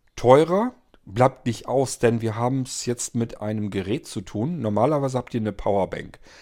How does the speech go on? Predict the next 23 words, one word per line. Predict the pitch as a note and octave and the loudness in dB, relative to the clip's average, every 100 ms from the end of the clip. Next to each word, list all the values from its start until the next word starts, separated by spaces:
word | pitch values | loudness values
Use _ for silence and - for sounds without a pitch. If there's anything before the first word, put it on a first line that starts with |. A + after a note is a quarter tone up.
| - - - | -20 -18 -8
Da | F#2 | -4
muss | F#2+ - - - _ _ _ - | -2 -4 -6 -12 _ _ _ -6
aus | G2 - F#2+ | -6 -4 0
Wechselstrom | - - D#3 - - - C#3+ D#3+ D#3+ - _ _ - | 0 0 -4 -4 -10 -2 0 0 -4 -12 _ _ -8
über | A#2 A#2 | 0 0
einen | G#2 G2+ | 2 -4
Gleichrichter | F#2 F#2+ - - C#3 - A#2+ | -2 -2 -2 -2 -8 -6 -6
Gleichstrom | A2 G#2 A2+ - - F#2+ F#2 | -4 -2 -2 -4 -8 -8 -8
gemacht | F2 E2+ - | -8 -10 -10
werden. | F#2+ F2+ F#2 | -8 -8 -8
Euer | - G2 F#2+ - | -4 -2 -2 -4
Akku | - C3 | -4 -6
liefert | A2+ A#2 G#2 | -6 -4 -4
Gleichstrom | - G2+ C3 - - F#2 F2 | -2 -4 -4 -6 -10 -8 -6
und | F2 F#2+ | -6 -4
der | G2 - - - | -4 -6 -16 -20
speichert | - - A2 C#3 A#2 F#2+ - | -16 -4 2 4 2 -4 -8
sich | - - G2 - | -16 -8 -8 -8
den | F2+ E2+ | -12 -10
Strom | - A2 G#2 | -4 -2 -2
auch | F2 | -6
als | E2+ F2 | -8 -10
Gleichstrom. | - F2+ - - - F2+ | -8 -10 -10 -16 -12 -12